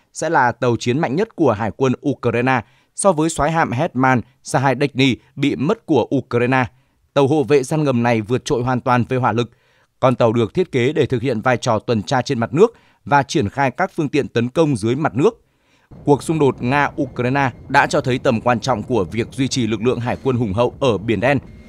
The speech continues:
Nhận thức rõ tầm quan trọng của việc giành quyền kiểm soát Biển Đen, Nga đã cố gắng làm suy yếu lực lượng hải quân Ukraine ngay từ đầu. Ukraine đã bị mất một số tàu chiến cỡ lớn còn lại từ thời Liên Xô trong những ngày đầu tiên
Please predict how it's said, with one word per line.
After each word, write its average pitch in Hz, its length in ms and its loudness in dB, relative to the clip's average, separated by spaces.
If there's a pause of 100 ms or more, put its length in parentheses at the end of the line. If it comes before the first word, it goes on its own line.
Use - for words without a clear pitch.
(160)
Nhận 135 220 0
thức 196 140 -4
rõ 147 240 2
tầm 127 260 -2
quan 131 180 0
trọng 113 240 -2
của 113 200 -4
việc 113 220 -2 (240)
giành 131 180 -2
quyền 127 280 0
kiểm 113 280 -2
soát 190 280 -8
Biển 123 160 0
Đen, 135 200 -2 (320)
Nga 127 180 -2
đã 123 200 2
cố 135 120 0
gắng 120 220 -4
làm 135 200 0
suy 131 160 -6
yếu 120 140 -2
lực 147 160 -2
lượng 120 220 0
hải 113 240 -4
quân 135 160 0 (140)
Ukraine 120 540 -2 (260)
ngay 127 180 -2
từ 127 120 -6
đầu. 110 200 0 (540)
Ukraine 123 460 0
đã 123 160 4
bị 160 180 -4
mất 120 240 -4
một 135 180 -2
số 123 180 -4
tàu 127 200 0
chiến 120 260 -2
cỡ 165 160 -4
lớn 151 340 0
còn 107 180 0
lại 120 200 2 (240)
từ 131 120 -4
thời 120 220 2
Liên 117 200 -2
Xô 139 260 0 (300)
trong 123 280 2
những 156 160 -2
ngày 123 120 0
đầu 110 120 0
tiên 135 260 -4